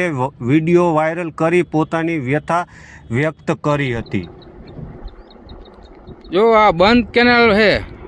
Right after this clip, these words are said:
Speaker 2: રોજન પાણી આવે છે આમાં બંધ કેનાલમાં.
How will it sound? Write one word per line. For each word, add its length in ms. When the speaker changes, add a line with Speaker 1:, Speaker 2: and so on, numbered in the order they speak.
Speaker 2:
રોજન 420
પાણી 280
આવે 180
છે 60
આમાં 280
બંધ 240
કેનાલમાં. 460